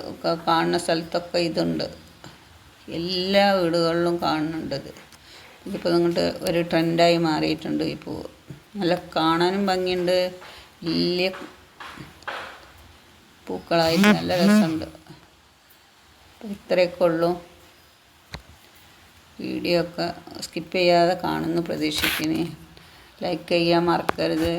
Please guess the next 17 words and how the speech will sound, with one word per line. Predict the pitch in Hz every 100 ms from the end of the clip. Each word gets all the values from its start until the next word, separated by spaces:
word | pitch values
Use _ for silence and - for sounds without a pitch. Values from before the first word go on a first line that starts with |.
| 190 - - - - - - - - -
നിങ്ങളെ | - 170
ഫാമിലിക്കൊക്കെ | 170 165 165 170 175 170 175 165 160
പരമാവധി | 175 165 156 160 165 170
എല്ലാവർക്കും | 165 160 160 160 - 165
അയച്ചു | 156 - 165
കൊടുക്കുക. | 165 - 160 180 - - - - - - - - - - - - - - - - - - - - - - - - - - - - - - - -
വലിയ | - 160 160 175 180 175 - - - - - -
ഇതായിട്ട് | - 190 175 175 175 170
കാണുന്നുണ്ട്. | 165 165 160 160 156 - -
കണ്ടോ? | - 165 170 170 170 - - - - - -
ഇതൊരുപാട് | 190 185 202 190 196 -
ദിവസം | 180 180 202 196
നിൽക്കും | 190 - 190 185
തോന്നുന്നുണ്ട് | 180 170 165 165 165
പൂക്കളൊക്കെ. | 160 156 156 151 - - - - - - - - - - - 165
ഞാനും | 160 170 196 180
ഓർഡർ | 170